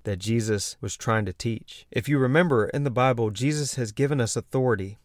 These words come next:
over the principalities and powers of the air. He's given us authority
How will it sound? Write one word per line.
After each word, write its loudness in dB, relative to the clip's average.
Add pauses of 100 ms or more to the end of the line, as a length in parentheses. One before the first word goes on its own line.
over 0
the -2
principalities 0
and -6
powers 0
of -4
the -4
air. -4
He's -8
given 0
us -2
authority 0